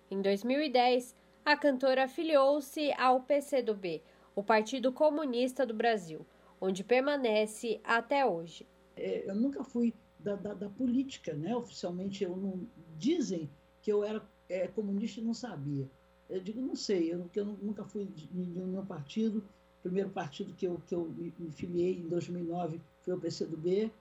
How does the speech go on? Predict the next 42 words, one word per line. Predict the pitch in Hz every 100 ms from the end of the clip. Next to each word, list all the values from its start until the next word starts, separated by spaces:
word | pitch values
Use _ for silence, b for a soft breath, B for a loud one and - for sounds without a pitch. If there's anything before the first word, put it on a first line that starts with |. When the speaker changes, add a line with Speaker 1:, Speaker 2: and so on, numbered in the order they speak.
| _ _ -
Speaker 2:
a, | 170
a | 175
convite | - 165 156 185 -
do, | 156 175 156
do | 175
Orlando | 170 165 170 170
e |
do | 156
Netinho, | 175 147 - 185 190
foram | 180 170
eles | 170 170
que | - 170 143 B _
foram | 156 175
mentor-, | 175 147 175 170 - -
mentores | 170 165 196 175
desse | 156 170 - -
convite | 160 139 170 -
pra | - 156
mim. | 170 208 196 - b b _ -
Eu, | 175 170 196
eu, | 196 - - -
quando | 208 208 202 160 - _
soube | - - 208 196
dessa | 175 190 196
notícia, | 180 - 190 185
eu | -
falei, | 165 175 165 B B -
eu | 175
não | 190
quero | 185 185
me | 180
meter | 175 - 170
nisso | 175 196 180
porque | - 190
eu | 170
já | 190
faço | - 180 180 - 175 - _ _ 175
a | 175
minha, | 185 185
o | 180
meu | 185
posicionamento | 180 170 - 180 175 175